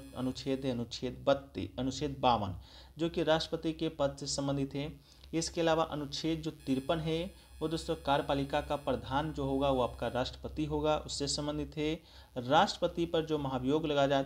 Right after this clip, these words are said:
लगाया जाता है, वो आपका अनुच्छेद इकसठ के तहत लगाया जाता है। इसके अलावा राष्ट्रपति का जो क्षमादान है, वो दोस्तों आपका अनुच्छेद बहत्तर के अंतर्गत है। महान्यायाधीश की नियुक्ति कौन करता है? आपका राष्ट्रपति करता है, अनुच्छेद छिहत्तर के अंतर्गत करता है।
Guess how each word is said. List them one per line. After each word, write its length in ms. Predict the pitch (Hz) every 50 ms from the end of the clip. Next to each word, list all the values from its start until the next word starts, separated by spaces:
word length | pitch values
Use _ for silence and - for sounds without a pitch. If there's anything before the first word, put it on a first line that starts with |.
| 135 -
लगाया 280 | 123 123 123 123 127 131
जाता 320 | 135 139 135 - - 151
है, 220 | 147 151 147 156 170 185 - - - - - -
वो 60 | 156
आपका 280 | 151 151 151 - 156 151
अनुच्छेद 580 | 151 - 139 135 135 135 - - 151 135 - -
इकसठ 420 | - 143 143 - - - 170 170 -
के 140 | - 135 117
तहत 300 | - - 104 107 - 107
लगाया 240 | 107 104 104 104
जाता 280 | 104 104 104 - - 107
है। 180 | 104 101 101 - - - - - - - - - -
इसके 220 | 160 160 160 - 175
अलावा 180 | 165 160 160
राष्ट्रपति 580 | 156 151 151 160 165 - - - 156 - 160 151
का 100 | 156 151
जो 120 | 147 156 147
क्षमादान 600 | 147 - - 135 131 131 123 123 135 147 160 156
है, 300 | 156 160 165 175 196 - - - - - -
वो 80 | - 165
दोस्तों 280 | 160 165 160 160 160
आपका 300 | 151 147 151 - - 151
अनुच्छेद 600 | 147 - - - 135 139 139 139 - - 156 151 147
बहत्तर 480 | 143 131 110 120 139 135 - - 175 160
के 140 | 151 - 120
अंतर्गत 460 | 110 104 110 104 98 101 98 95 -
है। 160 | 104 - - - - - - - - -
महान्यायाधीश 760 | 151 151 156 160 170 185 180 175 170 160 156 156 156 180 185
की 100 | 185 180
नियुक्ति 400 | 160 156 156 147 - - - 175
कौन 220 | 170 - 160 156 156
करता 340 | 156 160 151 151 - 160 151
है? 200 | 151 156 156 160 -
आपका 320 | - 135 131 135 - 139
राष्ट्रपति 600 | 135 139 135 139 139 - - - 123 - - 156 156
करता 380 | - 151 143 139 - - 147
है, 220 | 147 151 156 151 -
अनुच्छेद 540 | - 139 139 139 135 - - 151 151 - -
छिहत्तर 520 | - - - 143 135 - - - 180 - 165
के 200 | - - 151 127
अंतर्गत 400 | 110 110 120 117 107 104 101 -
करता 360 | - 104 98 - - 107 101
है। 200 | - 101 101